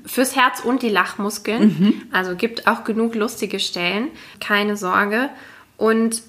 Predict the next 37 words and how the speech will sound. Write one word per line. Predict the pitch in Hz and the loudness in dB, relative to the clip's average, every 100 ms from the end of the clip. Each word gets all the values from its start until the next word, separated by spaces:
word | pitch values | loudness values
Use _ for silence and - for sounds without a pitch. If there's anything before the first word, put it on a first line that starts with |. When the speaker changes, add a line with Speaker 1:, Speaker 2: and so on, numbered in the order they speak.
| _ - | _ -4
Speaker 1:
es | 226 - | -2 2
hat | 254 262 - | 2 2 -6
schon | - 269 | 0 0
ein | 262 233 | 0 0
bisschen | 262 - 277 254 | -4 -4 -4 0
was | 240 247 | 0 0
von | - 226 226 226 220 - - | -2 -2 0 -2 -6 -12 -14
runterkommen | - 247 294 - 302 - 185 180 190 - | 0 2 4 2 0 0 -4 -2 -2 2
Speaker 2:
Mhm. | |
Speaker 1:
und | 226 226 | 2 2
von | 233 214 214 | 0 0 0
sich | 214 - | -4 0
einstimmen. | 196 208 240 - - 185 190 196 | 0 2 -2 -4 -6 -6 -6 -4
Also | 196 202 202 | -4 -2 -2
du | 196 220 | -4 -4
hast | 214 226 - | -2 -2 -2
auch | 214 - | -4 -4
vorhin | - - 226 226 220 | -10 -2 0 0 -2
von | 208 196 | -6 0
achtsam | 240 - - 175 185 185 | 0 -2 -6 -4 -4 -6
gesprochen. | 185 - - 196 - 220 302 - - - - - | -10 -12 -8 -6 -2 -2 -2 -6 -18 -20 -12 -2
Und | 220 226 | 0 0
für | 240 | 0
mich | 226 233 320 320 - - - | 0 2 0 0 -10 -10 0
war | 240 226 | 2 2
immer, | 247 254 247 | 0 0 0
wenn | 233 | 0
ich | 240 233 | -2 -6
zurückdenke, | - 233 254 - 220 226 233 | -6 -4 -4 -2 -2 -2 -4
eben | - 233 233 | -2 -2 -2
so | 220 | -4
dieses | 220 214 214 214 - | -4 -4 -4 -8 -8
zusammen | - 208 214 226 220 220 208 - | -8 0 0 2 -2 -4 -8 -10
diesen | 208 196 214 | -8 -6 -6
Film | - 320 320 311 | 0 2 4 2
schauen | - 226 240 240 240 | 0 2 2 2 -2
und | - 208 | -6 -8